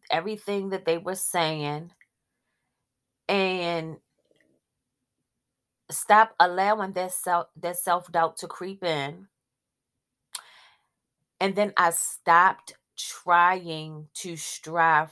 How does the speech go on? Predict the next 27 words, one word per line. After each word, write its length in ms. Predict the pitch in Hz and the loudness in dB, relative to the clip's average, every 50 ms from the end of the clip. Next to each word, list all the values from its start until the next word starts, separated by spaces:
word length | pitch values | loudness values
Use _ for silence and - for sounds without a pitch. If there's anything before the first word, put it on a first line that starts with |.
| - - | -6 -4
for 160 | 165 156 147 | -2 -2 -2
perfection 1040 | - - - 165 151 147 _ _ _ - 180 156 139 - - - - - - - 85 78 - _ _ _ _ _ _ _ _ _ _ _ _ _ _ | -4 -8 -8 -8 -8 -8 _ _ _ 0 2 2 2 2 -2 -14 -12 -12 -14 -14 -18 -20 -20 _ _ _ _ _ _ _ _ _ _ _ _ _ _
because 240 | - 170 - 190 160 | -8 -4 -4 -2 0
that 160 | 165 175 170 | 2 0 0
was 140 | 175 170 170 | 0 -4 -6
the 180 | 160 156 151 156 | -6 -4 0 0
other 240 | 156 147 143 135 | 0 0 0 -4
thing. 300 | 139 - 123 117 123 - _ _ _ - | -8 -8 -12 -12 -14 -14 _ _ _ 0
Everything 800 | - 202 - 214 226 214 - - 220 208 190 185 185 185 175 165 | 0 2 0 -2 -8 -8 -8 -6 -6 -4 -4 -4 -6 -8 -6 -4
that 120 | 165 160 | -2 0
I 160 | 160 147 156 | 0 0 -2
did 380 | 156 147 143 160 165 160 147 143 | -2 -6 -4 -2 0 0 -2 -2
had 680 | 151 - - - - - 196 190 180 165 170 170 165 - - - - - - | -6 -12 -14 -14 -10 -6 -4 -2 -2 0 0 -2 -4 -6 -8 -14 -14 -12 -12
to 180 | - 180 170 160 147 151 - | -12 -12 -12 -14 -14 -14 -10
be 440 | 143 156 156 147 147 147 143 147 _ _ _ _ _ _ _ _ _ _ - | -8 -8 -6 -6 -6 -6 -8 -12 _ _ _ _ _ _ _ _ _ _ -16
perfect. 640 | - - 185 165 139 117 - - - 127 - - _ _ _ - _ _ _ _ _ _ _ _ _ _ _ _ _ - - - - | -12 -6 -4 -4 -4 -6 -8 -12 -14 -14 -16 -16 _ _ _ -20 _ _ _ _ _ _ _ _ _ _ _ _ _ -20 -16 -4 0
I 120 | - 160 165 | 0 2 2
had 400 | 175 185 170 160 160 156 156 - | 2 2 2 2 2 2 0 -4
to 80 | 156 | -8
have 360 | 160 - 185 170 156 151 151 | -8 -6 -4 -4 -2 -4 -4
the 80 | - 151 | -8 -10
perfect 540 | - - - 135 120 123 - - 120 _ - | -12 -10 -10 -10 -10 -10 -14 -20 -20 _ -14
kids. 880 | - - 208 180 175 170 160 165 165 156 156 160 - - - - - - _ _ _ _ _ _ _ _ - | -8 -6 -4 -2 0 0 0 0 0 -2 -4 -8 -10 -12 -12 -12 -14 -16 _ _ _ _ _ _ _ _ -8
I 60 | 151 | -6
had 480 | 156 - - 190 180 160 156 147 147 147 | -6 -6 -4 -2 -2 0 0 -2 -4 -6
to 120 | - - 151 | -8 -8 -10
have, 640 | 151 151 185 165 151 151 143 139 135 131 127 131 | -8 -6 -4 -2 0 0 0 -2 -4 -4 -6 -8